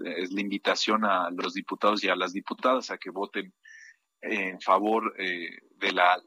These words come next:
de la ley en sus términos presentes para que ya tengamos una, una, eh, ley general de movilidad y seguridad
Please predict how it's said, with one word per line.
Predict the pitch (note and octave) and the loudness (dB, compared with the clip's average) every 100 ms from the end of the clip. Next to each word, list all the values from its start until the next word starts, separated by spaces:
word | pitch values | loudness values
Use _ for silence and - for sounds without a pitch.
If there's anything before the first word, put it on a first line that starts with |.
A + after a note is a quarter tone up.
| - | -6
de | F#2 | 2
la | F2+ | 4
ley | G2+ A#2 | 4 2
en | G#2+ | 0
sus | F#2+ - | -8 -4
términos | G#2 G#2 F#2+ - | -4 -2 -8 -6
presentes | F2 - A2 A2 D3 - | -6 -2 -4 -2 -4 -4
para | - F#2 E2+ | 2 2 2
que | - F2+ E2+ - | -4 -4 -4 0
ya | G2+ G#2+ | 4 4
tengamos | - G2+ G2+ G#2 G2+ | 4 2 2 2 -2
una, | A2 G#2 G2 F#2+ _ - - - _ | 0 6 6 6 _ -20 -18 -20 _
una, | - G#2+ G#2+ G#2 G#2+ - | -2 2 4 4 0 -4
eh, | G2 F#2 E2 - | 0 0 0 2
ley | G#2+ A2+ | 4 4
general | - G2+ G2 | 2 2 2
de | G2 | 2
movilidad | F2+ F2 F2 F#2+ | -6 -6 -2 -2
y | |
seguridad | G2 F2 F2+ F#2+ F#2+ | -2 -6 -4 2 2